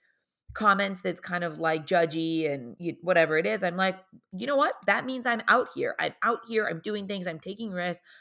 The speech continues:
I'm being bold," because I just know you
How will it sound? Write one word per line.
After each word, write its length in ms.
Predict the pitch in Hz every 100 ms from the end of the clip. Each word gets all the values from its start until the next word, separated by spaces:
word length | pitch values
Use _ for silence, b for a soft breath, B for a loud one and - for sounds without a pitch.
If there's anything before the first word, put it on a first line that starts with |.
| B
I'm 160 | 170 165
being 360 | 147 196 226 202
bold," 360 | 175 165 190
because 180 | 185 185
I 100 | 180
just 220 | 175 185
know 420 | 170 202 196 151 - b b
you 480 | 160 196 262 277 269